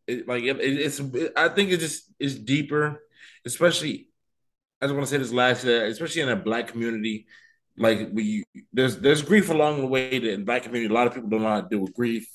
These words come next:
I didn't know how to deal with grief. Shit, I feel like I'm still dealing with to this day. My, with, with the loss of my grandma. So just this is, during this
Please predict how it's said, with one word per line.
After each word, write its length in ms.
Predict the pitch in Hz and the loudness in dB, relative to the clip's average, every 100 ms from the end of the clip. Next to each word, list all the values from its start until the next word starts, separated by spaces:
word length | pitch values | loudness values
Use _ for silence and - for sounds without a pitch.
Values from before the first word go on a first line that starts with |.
| _ | _
I 180 | 104 113 | 0 0
didn't 480 | 107 110 95 104 | 0 -4 -2 -2
know 160 | 104 113 | 0 0
how 100 | 107 | 0
to 40 | |
deal 180 | 95 107 | 0 -2
with 100 | 104 | -2
grief. 320 | 113 117 113 - - - | -2 0 -2 -8 -20 -18
Shit, 240 | - 120 | -4 0
I 100 | 107 | 2
feel 140 | 104 117 | 2 2
like 120 | 113 | 2
I'm 100 | 107 | 2
still 200 | - 139 | 0 0
dealing 200 | 123 131 | 0 -2
with 80 | 123 | -2
to 100 | 139 | -2
this 140 | 135 | 0
day. 360 | 143 151 104 - _ - - _ 85 | 2 4 2 -4 _ -20 -20 _ -16
My, 240 | 98 120 117 | -2 0 0
with, 200 | 117 95 | -2 -2
with 180 | 107 - - _ _ | -6 -8 -18 _ _
the 100 | - | -8
loss 300 | 110 117 120 | 0 2 2
of 80 | 120 | 2
my 100 | 113 | 0
grandma. 380 | 95 120 120 113 | 2 2 4 0
So 140 | 117 156 | 0 -4
just 180 | 180 | -6
this 380 | 135 123 113 170 | -6 -6 -2 -2
is, 140 | 170 - 107 | -2 -8 -4
during 220 | 143 202 | 2 2
this 180 | 196 - | 2 -2